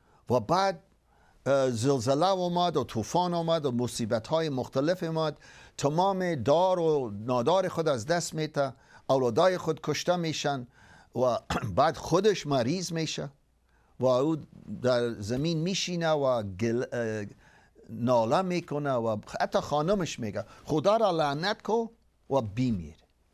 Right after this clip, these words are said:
اما آدم پرهیزگار بود. چرا؟ پس امو ج-، گپی که شما زدین، این دنیای لعنت شده است و ما شامل این دنیا هستیم.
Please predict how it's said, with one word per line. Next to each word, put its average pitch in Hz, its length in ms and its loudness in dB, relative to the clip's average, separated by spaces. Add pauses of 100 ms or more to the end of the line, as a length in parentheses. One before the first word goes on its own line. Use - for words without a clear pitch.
(580)
اما 170 180 2
آدم 202 720 -2 (200)
پرهیزگار 131 640 0
بود. 131 200 -2
چرا؟ 247 600 0 (800)
پس 151 360 0 (1500)
امو 160 280 2
ج-، 185 140 -4 (400)
گپی 180 260 2
که 156 200 0
شما 165 600 0
زدین، 123 520 0
این 190 380 -2
دنیای 151 640 2
لعنت 131 500 0
شده 110 340 0
است 180 240 -2
و 123 100 2
ما 147 260 0
شامل 143 800 -2
این 143 340 -4
دنیا 117 460 0
هستیم. - 540 -10